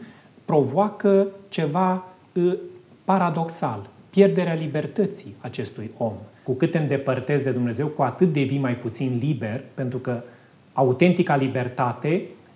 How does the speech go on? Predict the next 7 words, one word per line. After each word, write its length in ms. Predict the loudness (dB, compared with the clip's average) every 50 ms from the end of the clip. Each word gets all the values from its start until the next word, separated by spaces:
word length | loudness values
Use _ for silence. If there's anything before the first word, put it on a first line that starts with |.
| _
uh, 340 | -2 0 2 2 2 2 2
nu-și 260 | 4 4 4 4 4 4
poate 240 | 4 4 4 4
avea 240 | 0 0 2 2 2
originea 840 | 4 4 2 2 0 -2 -2 -2 -2 0 0 0 0 -2 -4 -6 -10 -18 -20 -20 -20 -10 -2
în, 280 | 0 2 4 4 4
uh, 280 | 4 4 4 4 2